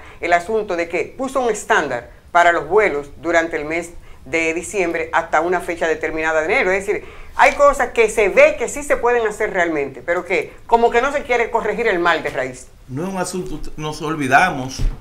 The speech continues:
Speaker 2: de que el mundo está viviendo una guerra, una guerra pandémica y ahora una guerra militar, donde el aparato productivo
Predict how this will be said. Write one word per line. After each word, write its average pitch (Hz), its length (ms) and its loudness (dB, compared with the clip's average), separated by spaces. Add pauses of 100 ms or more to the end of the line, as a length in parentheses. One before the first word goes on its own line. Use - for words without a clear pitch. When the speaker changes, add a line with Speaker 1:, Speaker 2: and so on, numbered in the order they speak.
(140)
Speaker 2:
de 131 180 0
que 143 80 -2
el 131 80 2
mundo 143 220 -4
está 151 160 -8
viviendo 131 420 -6
una 127 160 -6
guerra, 90 380 -10 (760)
una 147 220 -2
guerra 156 320 -4
pandémica 123 800 -6 (380)
y 110 100 -8
ahora 120 240 -4
una 135 180 -6
guerra 127 640 -6
militar, 107 580 -8 (1200)
donde 135 640 -6
el 139 120 -4
aparato 143 540 0
productivo 143 800 -4